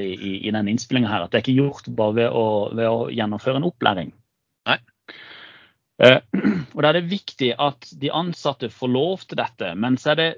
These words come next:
Speaker 1: samtidig, så må man huske da på at det å snu disse vanene, som jeg har sagt nå, det, det tar litt tid. Sånn
Speaker 2: Mm.
Speaker 1: at, eh, når, eh, når man først starter med å innføre en teknologi,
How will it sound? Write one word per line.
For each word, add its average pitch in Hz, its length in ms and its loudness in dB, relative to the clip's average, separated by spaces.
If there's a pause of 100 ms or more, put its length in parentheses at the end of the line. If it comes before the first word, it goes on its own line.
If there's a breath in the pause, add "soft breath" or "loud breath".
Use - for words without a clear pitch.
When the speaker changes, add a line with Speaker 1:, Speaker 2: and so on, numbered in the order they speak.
Speaker 1:
samtidig, 135 680 -2
så 135 400 -2
må 139 140 -4
man 151 140 -2
huske 127 340 -6
da 131 120 2
på 113 240 -2
at 107 140 -6
det 123 120 -4
å 135 60 -2
snu 151 220 -4
disse 139 200 -4
vanene, 101 440 -4
som 110 140 -10
jeg 117 60 -4
har 117 40 -6
sagt - 260 -10
nå, 90 140 -10
det, 107 240 0
det 117 160 -6
tar 156 160 6
litt 156 300 -2
tid. 107 340 -4 (400 loud breath)
Sånn 135 180 2
Speaker 2:
Mm. 139 60 8
Speaker 1:
at, 135 120 0
eh, 143 260 4 (200)
når, 143 380 -2 (240)
eh, 127 200 -4
når 123 180 0
man 143 180 -2
først - 480 -6
starter 131 300 -4
med 131 160 -2
å - 40 -8
innføre 131 380 -4
en 113 80 -6
teknologi, 139 720 -4